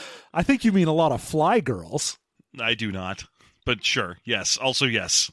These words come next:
Speaker 1: Yes, and?
Speaker 2: There's all these women. They're all, <laughs> yes, <laughs> yes, and also a lot of moth girls because they like, they're from low-gravity planets commonly.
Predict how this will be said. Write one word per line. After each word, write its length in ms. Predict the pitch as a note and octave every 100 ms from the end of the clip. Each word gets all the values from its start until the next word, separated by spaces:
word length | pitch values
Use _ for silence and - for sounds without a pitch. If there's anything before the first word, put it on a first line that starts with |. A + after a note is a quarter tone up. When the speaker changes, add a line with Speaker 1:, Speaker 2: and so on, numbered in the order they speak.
| - - _ _ B2
Speaker 1:
Yes, 380 | C3+ B2 C3+
and? 320 | G#3 D#4+ F3+ G3+
Speaker 2:
There's 160 | C#3
all 100 | D3+
these 200 | C#3+ C3+
women. 320 | B2 C3 B2 - _ _ _ -
They're 200 | C3+ C3
all, 120 | C#3+ D3+
<laughs> 40 |
yes, 320 | F3+ D#3 - - - _ G3 G3
<laughs> 380 | - A#3+ - E3
yes, 500 | - D3+ A3+ - - - E3+ - -
and 240 | D3 C#3
also 540 | C#3+ D3 D3 - D#3+ D3
a 40 |
lot 260 | C#3 D3 C#3+
of 180 | B2+ B2
moth 440 | D3+ D3+ G3 -
girls 380 | C#3+ B2 G#2 -
because 340 | B2+ C3 A#2+
they 140 | C3 B2
like, 280 | B2 B2+ B2+
they're 120 | C3
from 180 | C3+ B2
low-gravity 560 | B2+ A#2 B2+ A#2+ A2+
planets 380 | G#2 A#2 G2 F#2
commonly. 480 | - F#2 F2 F2+